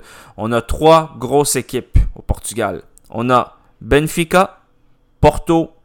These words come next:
Sporting. C'est les trois grosses équipes. C'est elles qui ont gagné presque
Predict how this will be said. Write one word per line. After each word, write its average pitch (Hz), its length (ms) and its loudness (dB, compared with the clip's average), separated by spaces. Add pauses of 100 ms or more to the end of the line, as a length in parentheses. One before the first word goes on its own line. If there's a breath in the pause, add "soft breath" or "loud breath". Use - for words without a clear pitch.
(280 soft breath)
Sporting. - 640 0 (640)
C'est - 240 -2
les 151 120 -2
trois 139 240 -2
grosses 110 280 -6
équipes. - 360 -16 (420 soft breath)
C'est - 380 -2
elles 175 380 4 (320 soft breath)
qui - 120 -2
ont 147 80 4
gagné 143 440 2
presque 151 460 0